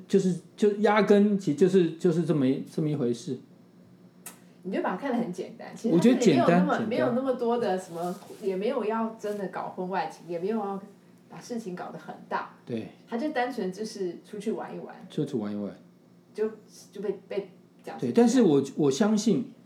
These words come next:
Speaker 1: 可能后来事情的发展，哦，觉得，诶，为什么记者可以拍到或知道那么多？
Speaker 2: 对，为什么记者可以拍到？
Speaker 1: 对，所以说我觉得那福原爱本身其实是想离的，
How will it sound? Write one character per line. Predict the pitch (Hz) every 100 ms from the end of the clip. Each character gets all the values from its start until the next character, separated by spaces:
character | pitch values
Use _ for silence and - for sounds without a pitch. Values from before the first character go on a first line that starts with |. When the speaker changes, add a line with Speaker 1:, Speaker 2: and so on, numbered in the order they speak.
| -
Speaker 1:
可 | -
能 | 131 143 156 170 - - -
后 | - 233
来 | 185
事 | 175 226
情 | - 156
的 | 151
发 | 165 170
展， | 160 110 90 -
哦， | 117 104
觉 | - 143
得， | 156 139 131 - -
诶， | 233 240
为 | 233
什 | - 143
么 |
记 | 143 208 139
者 | 123
可 | 113 139
以 | 120 - - - -
拍 | 180 180
到 | 180 151 110
或 | - 156 131 - - -
知 | 185 180
道 | 165
那 | 160
么 | 151
多？ | 139 147
Speaker 2:
对， | 185
为 | 226 -
什 |
么 | 247 170
记 | 196
者 | - -
可 | 233
以 | -
拍 | - -
到？ |
Speaker 1:
对， | -
所 | - 285
以 | 262
说 | 254 247
我 | 147
觉 | - 160
得 | 170 170 - - -
那 | 202 226 - -
福 | - 185 180
原 | 208
爱 | 233
本 | - 131 117
身 | 180
其 | 180 135
实 | 120
是 | 175
想 | - 107 92
离 | 92
的， | 98 98